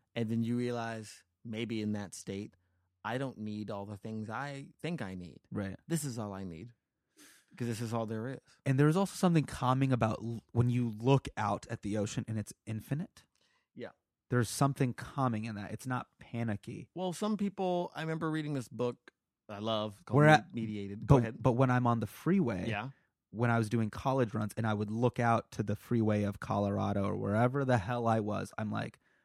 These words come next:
Speaker 2: "I hate this. This isn't calming."
Speaker 1: <laughs>
Speaker 2: But it's still going into oblivion.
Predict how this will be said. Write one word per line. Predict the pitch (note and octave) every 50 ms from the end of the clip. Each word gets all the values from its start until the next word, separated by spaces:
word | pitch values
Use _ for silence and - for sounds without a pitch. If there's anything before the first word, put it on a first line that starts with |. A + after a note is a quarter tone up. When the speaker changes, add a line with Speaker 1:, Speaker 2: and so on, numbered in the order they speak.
| _ _ _ _ -
Speaker 2:
"I | A2+ A#2+
hate | G2+ E2+ A2+ C3 - -
this. | - A2 - - - - -
This | A#2 A2 -
isn't | B2 B2+ B2+ C#3 A#2 A2
calming." | - A#2 - A#2+ B2 C3 C#3+
Speaker 1:
<laughs> | - G3 - - F3 - - - - - - _ _ - - - _ - - _ _ _ E3+ - _ _ - - _ _
Speaker 2:
But | - C3+ C#3
it's | B2+ - -
still | - - F3 F3 D#3+
going | C3 C#3 C3+ C3+ C#3 C3+
into | C3 B2+ C3 B2+ A#2
oblivion. | A2+ G2+ C3 D#3+ E3 C3+ A#2+ - - - - -